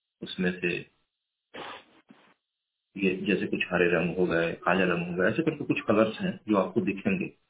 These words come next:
और उसी में अभ्यास करते रहना है। पर मुझे समझ में नहीं आएगा बहुत बार कि मेरा प्रथम भूमि का अभ्यास खत्म हो गया।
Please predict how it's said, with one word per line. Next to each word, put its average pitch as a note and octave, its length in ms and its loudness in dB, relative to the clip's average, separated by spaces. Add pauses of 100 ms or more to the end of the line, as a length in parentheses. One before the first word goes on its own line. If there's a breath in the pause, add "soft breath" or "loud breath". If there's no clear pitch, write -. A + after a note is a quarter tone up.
(1040)
और G#2+ 80 8
उसी A#2 240 6
में C#3+ 160 4
अभ्यास G#2 480 4
करते G2 320 2
रहना D#2+ 260 0
है। - 160 -14 (1080)
पर D#3+ 100 10
मुझे C#3 400 8
समझ F3 260 10
में D3 160 8
नहीं C3 240 4
आएगा F2 560 4 (440)
बहुत A2 220 2
बार E2 360 0 (1600)
कि B2 60 2
मेरा A2 200 6
प्रथम A#2 400 0
भूमि A2 180 4
का G2+ 120 2
अभ्यास F#2 340 0
खत्म - 200 -8
हो F2 120 -8
गया। F2+ 220 -8